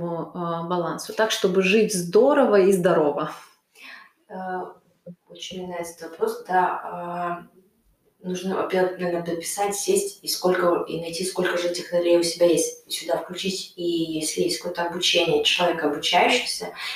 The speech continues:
Speaker 2: если есть какой-то спорт, человек, который занимается спортом,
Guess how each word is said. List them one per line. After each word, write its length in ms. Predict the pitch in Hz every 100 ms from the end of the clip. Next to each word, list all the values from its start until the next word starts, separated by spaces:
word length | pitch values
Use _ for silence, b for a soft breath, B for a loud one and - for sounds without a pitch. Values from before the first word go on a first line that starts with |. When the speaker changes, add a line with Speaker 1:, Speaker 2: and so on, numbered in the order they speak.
| B
Speaker 2:
если 220 | 185 - 175
есть 120 | 170
какой-то 320 | 175 175 175
спорт, 380 | 170 - 180 175
человек, 300 | - 175 170
который 160 | - 160
занимается 380 | 160 165 160 -
спортом, 540 | - - 196 240 -